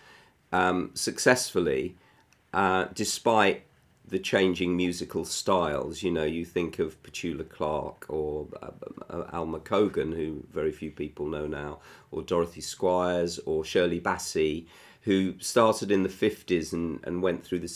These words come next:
sixties and seventies and managed to navigate a career, which is one thing, which is very interesting,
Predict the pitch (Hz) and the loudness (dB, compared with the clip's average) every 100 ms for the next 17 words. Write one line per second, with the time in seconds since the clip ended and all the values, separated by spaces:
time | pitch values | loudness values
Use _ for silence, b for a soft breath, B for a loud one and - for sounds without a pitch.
0 | 85 - - 90 82 95 87 87 78 90 | -6 -6 -6 -6 -2 -2 -2 -4 -4 0
1 | 92 95 90 - 90 92 95 90 87 82 | 2 2 0 -4 -2 0 2 0 0 2
2 | 76 - B B B - - - 104 101 | 0 -2 B B B -8 -6 4 6 8
3 | 107 90 85 90 - 87 95 110 107 95 | 10 10 8 2 0 -6 4 4 4 0
4 | - 67 80 87 - 82 - 80 76 73 | 0 0 2 0 -2 -8 0 2 2 0
5 | 73 76 - - 73 73 | -2 -6 -6 -4 -4 -4